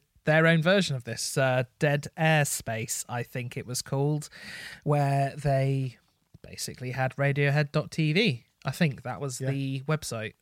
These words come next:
Speaker 1: Um, uh, and it was exactly what it says on the tin, Radiohead T V. I don't think it was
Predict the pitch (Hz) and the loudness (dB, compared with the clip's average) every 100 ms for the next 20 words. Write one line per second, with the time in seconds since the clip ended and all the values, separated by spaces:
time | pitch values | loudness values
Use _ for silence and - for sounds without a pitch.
0 | _ 135 123 117 120 - - - - _ | _ -4 -4 -6 -10 -12 -20 -20 -20 _
1 | _ 151 135 135 - 135 135 139 120 - | _ 0 2 0 0 0 2 0 -2 -6
2 | _ _ - - _ _ 92 110 104 131 | _ _ -20 -20 _ _ -16 -14 -12 -8
3 | 139 135 165 151 151 143 214 220 117 127 | -8 -2 0 2 0 0 0 0 -2 -2
4 | 139 139 143 - 147 139 185 143 131 143 | -2 0 -2 -2 -4 0 0 2 2 2
5 | 170 170 160 - _ _ _ - 156 147 | 4 4 4 -2 _ _ _ -2 0 0
6 | 160 147 135 - | -2 -2 -2 -6